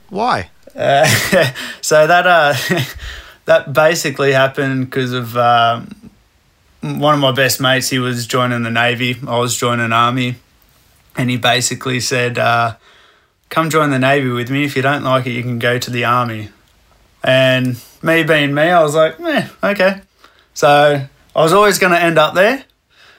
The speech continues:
Speaker 2: but I ended up jo-, joining the Navy first, and I copped a lot of flack from the family. Um,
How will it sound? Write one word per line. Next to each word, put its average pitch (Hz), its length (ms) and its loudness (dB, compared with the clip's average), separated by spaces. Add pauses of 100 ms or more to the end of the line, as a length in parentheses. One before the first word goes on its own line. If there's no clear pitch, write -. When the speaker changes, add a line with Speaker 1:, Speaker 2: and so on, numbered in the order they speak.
(120)
Speaker 2:
but 127 340 2
I 147 160 4
ended 143 140 2
up 135 100 -4
jo-, 139 300 2
joining 135 520 -2
the 131 60 0
Navy 127 240 -2
first, 139 440 0
and 120 320 -4
I 123 100 -4
copped 135 340 -6
a 123 40 -4
lot 123 200 -4
of 117 80 -8
flack 120 280 -4
from 123 160 -6
the 113 80 -6
family. 123 500 -6 (180)
Um, 113 440 -6